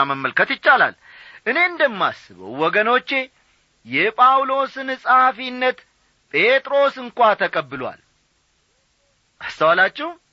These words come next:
እኔ እንደማስበው የጳውሎስን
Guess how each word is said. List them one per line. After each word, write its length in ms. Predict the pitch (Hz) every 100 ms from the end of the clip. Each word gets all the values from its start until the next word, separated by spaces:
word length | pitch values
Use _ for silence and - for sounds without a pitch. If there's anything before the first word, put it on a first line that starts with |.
| _ _ _ _ _ _ _ _ _ _ -
እኔ 80 | 120
እንደማስበው 720 | 135 143 147 156 - 208 277 359 - _ _ _ _ _ _ _ _ _ _ -
የጳውሎስን 720 | 131 170 160 170 165 160 170